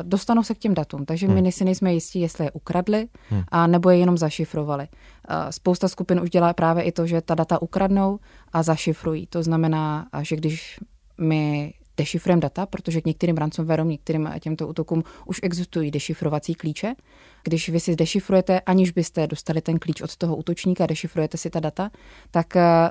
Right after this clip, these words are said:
Speaker 1: za prvé se vám to nemusí povést úplně na sto procent, můžete o nějaká data pořád přijít. A taky ten útočník ta data může mít. Takže záleží samozřejmě, co to je za data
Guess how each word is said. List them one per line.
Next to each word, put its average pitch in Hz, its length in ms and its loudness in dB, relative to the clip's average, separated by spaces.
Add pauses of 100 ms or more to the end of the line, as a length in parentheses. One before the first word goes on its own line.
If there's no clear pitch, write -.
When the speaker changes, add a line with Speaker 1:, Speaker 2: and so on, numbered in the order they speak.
Speaker 1:
za 175 100 0
prvé 147 300 2
se - 100 -6
vám 160 120 0
to 165 100 0
nemusí 160 260 2
povést 151 380 -2
úplně 156 300 -2
na 147 80 -2
sto - 160 -6
procent, 185 460 0
můžete 151 280 -2
o 151 40 -2
nějaká 151 280 -2
data 147 200 -4
pořád 139 340 -4
přijít. 160 300 -6 (380)
A 170 80 -4
taky 185 200 2
ten 180 140 4
útočník 180 400 0
ta 165 100 0
data 160 220 0
může 156 280 0
mít. 139 340 -6
Takže 160 220 0
záleží 160 360 2
samozřejmě, 156 400 -2
co - 160 -6
to - 100 -4
je 165 100 2
za 156 100 -2
data 160 320 0